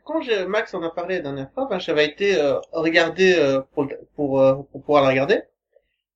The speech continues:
Et j'ai, j'ai vu la, l'affiche de la série. Et il me semble que c'est un, c'est un gros plan sur un doigt d'honneur ou un truc comme ça, avec un espèce de cœur brisé, un machin. Je fais,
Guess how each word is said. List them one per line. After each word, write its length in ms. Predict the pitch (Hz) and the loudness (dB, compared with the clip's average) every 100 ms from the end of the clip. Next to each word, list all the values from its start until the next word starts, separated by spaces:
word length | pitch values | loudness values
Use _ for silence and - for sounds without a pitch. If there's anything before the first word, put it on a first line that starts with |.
| _ - | _ -2
Et 100 | 185 | 0
j'ai, 140 | 180 160 | 2 0
j'ai 160 | 196 | 0
vu 200 | 185 262 | 2 2
la, 380 | 254 190 180 170 | 4 6 4 4
l'affiche 440 | 160 185 - 240 180 | 2 0 -2 -8 -2
de 40 | |
la 80 | 185 | -4
série. 360 | 185 185 185 - | -2 -4 -4 -6
Et 80 | 156 | -8
il 60 | 156 | -8
me 40 | |
semble 320 | - 262 339 - | -4 -4 -4 -8
que 100 | - | -12
c'est 180 | - | -6
un, 420 | 165 156 151 147 147 _ _ _ _ _ _ | -4 -2 -2 -4 -12 _ _ _ _ _ _
c'est 140 | - | 0
un 120 | 170 | 2
gros 200 | 165 196 | 4 4
plan 200 | 196 220 | 4 4
sur 240 | 277 208 175 | 2 -2 0
un 140 | 160 | 2
doigt 140 | 165 190 | 2 2
d'honneur 380 | 196 175 220 | 2 0 -2
ou 80 | 196 | -4
un 60 | 151 | -10
truc 160 | - | -8
comme 160 | 190 185 | -6 -6
ça, 160 | - 185 | -2 -2
avec 160 | 185 170 | -2 -6
un 40 | |
espèce 220 | - 165 | -6 -6
de 80 | 156 | -4
cœur 260 | 156 180 165 | -2 -2 -2
brisé, 420 | 165 156 156 180 | -6 -4 -4 -2
un 200 | 160 135 | -4 -4
machin. 420 | 151 - 170 170 - _ _ _ _ | -6 -8 -12 -12 -16 _ _ _ _
Je 80 | - | -14
fais, 100 | - | -8